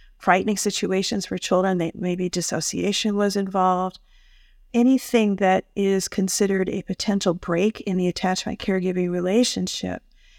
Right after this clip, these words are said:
is a type of loss. And so through my work with Judith Solomon, we have coined the term failed protection and attachment trauma. If we go back into the biology of attachment, it's all about,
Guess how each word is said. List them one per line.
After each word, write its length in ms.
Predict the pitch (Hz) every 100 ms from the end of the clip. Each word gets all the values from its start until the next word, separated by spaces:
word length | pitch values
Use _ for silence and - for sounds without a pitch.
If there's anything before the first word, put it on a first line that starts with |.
| _ -
is 160 | 214
a 60 | 208
type 300 | - 233 240
of 140 | 208
loss. 640 | 196 214 - 208 - - - - - _ _ -
And 340 | 208 202 202
so 400 | - - 220 208
through 220 | - 233
my 160 | 214 208
work 240 | 214 226
with 100 | 254
Judith 280 | - 214 196
Solomon, 640 | - 202 214 208 180 180 175
we 240 | 190 185
have 260 | 185 180 - - _
coined 340 | - 190 185
the 80 | 185
term 480 | - - 185 180 190 - _ _ _ -
failed 460 | - - 196 185 185
protection 680 | - - 185 175 - 220 220 - - _ _ -
and 100 | 185
attachment 640 | 180 - 185 170 - 175
trauma. 480 | - - 160 165 170 - _ - _ _ _ _ _ _ _ -
If 160 | 202
we 80 | 202
go 140 | 208
back 400 | 190 214 226 -
into 180 | 226 202
the 100 | 202
biology 720 | 190 180 175 175 185 185 175
of 80 | 175
attachment, 640 | - - 240 269 - 196
it's 160 | 175 -
all 180 | 202 226
about, 360 | 208 180 180